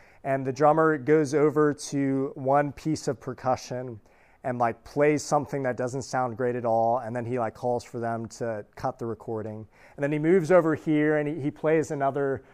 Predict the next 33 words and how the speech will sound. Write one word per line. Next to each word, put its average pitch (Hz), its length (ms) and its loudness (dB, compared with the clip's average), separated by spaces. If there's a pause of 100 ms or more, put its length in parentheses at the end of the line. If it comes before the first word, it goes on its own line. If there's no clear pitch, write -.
(220)
drum 143 320 0
beat, 135 380 -4
and 131 120 -8
then 127 60 -6
he 131 80 -6
calls 127 280 -4
for 131 120 -12
them 120 160 -6
to 113 60 -10
cut 131 220 -8
the 127 80 -8
recording. 123 520 -8
And 113 100 -10
John 143 240 0
Roderick 143 460 2
and 139 80 -4
his 123 100 -6
producer 131 480 -4
are 113 80 -2
beginning 117 360 -8
to 104 80 -10
freak 117 260 -10
out. 107 180 -4
They're 107 100 -8
like, 101 160 -8 (280)
"What 127 260 -2
is 151 160 -2
going 127 320 -6
on 123 260 -6
with 107 160 -12
this 101 220 -14
dude? 117 380 -10 (480)
Uh, 104 260 -4